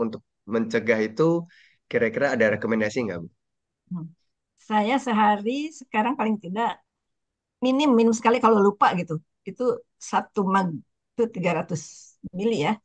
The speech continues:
Speaker 2: satu yang putih, mug putih. Itu paling sedikit. Nah, sore, jadi pagi, saya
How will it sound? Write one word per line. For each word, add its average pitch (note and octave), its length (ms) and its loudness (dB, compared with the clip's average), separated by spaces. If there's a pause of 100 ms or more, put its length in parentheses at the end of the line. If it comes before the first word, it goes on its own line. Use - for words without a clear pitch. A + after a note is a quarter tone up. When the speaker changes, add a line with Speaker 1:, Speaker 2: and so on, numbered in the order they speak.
Speaker 2:
satu F3 240 -12 (140)
yang F3 180 -4
putih, - 260 -10 (100)
mug - 180 -8
putih. - 280 -18
Itu - 120 -4 (100)
paling G3+ 180 2 (440)
sedikit. G3 400 -4 (720)
Nah, E3 100 -6 (100)
sore, F3 220 -2 (160)
jadi G3 160 0 (100)
pagi, E3+ 240 2 (840)
saya G#3+ 160 0